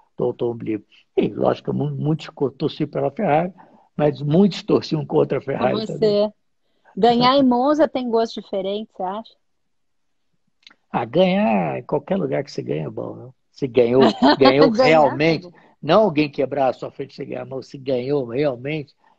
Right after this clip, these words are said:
Speaker 1: é, em qualquer lugar é bom.
Speaker 2: Qual foi a ma-, a mais, a tua corrida mais brigada, mais, assim, suada, mais difícil, a que você terminou e falou, "Pô, essa aí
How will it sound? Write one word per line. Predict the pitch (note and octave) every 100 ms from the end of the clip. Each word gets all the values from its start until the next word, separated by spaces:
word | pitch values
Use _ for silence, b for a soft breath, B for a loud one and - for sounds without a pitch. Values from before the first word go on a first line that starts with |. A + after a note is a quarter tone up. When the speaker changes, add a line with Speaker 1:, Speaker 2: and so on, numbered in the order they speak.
| _ _ _ -
Speaker 1:
é, | E4+ D4
em | F#3+
qualquer | - C#3 D#3+
lugar | C#3+ - -
é |
bom. | - - - _ _ _ _ _ _ _ _
Speaker 2:
Qual | C4
foi | B3 E4
a | A4+
ma-, | F#4 E4 C4
a | B3+
mais, | B3 B3+ A#3+ F#3+ _ _ _ _ _ _ _ _ -
a | A3
tua | B3
corrida | C4 A#3 B3
mais | B3 C#4 C#4
brigada, | B3 F#3+ G3+ G3+ G3 F#3+
mais, | G3 A#3 A3
assim, | A3 - A3+ G#3+ G3+ F#3 E3+ F3 -
suada, | - - A3 G3+ G3+ G#3 G3+ G3
mais | G3+ G#3+
difícil, | G#3+ - _ A3 G#3+ G#3+ - G3+
a |
que | -
você | G#3+ G#3
terminou | A#3 A#3 A3 G#3+ A3
e | A3+
falou, | A#3 A3+
"Pô, | G#3+ A3
essa | G#3 A#3 C4 - C4
aí | A3 A3+ B3 C#4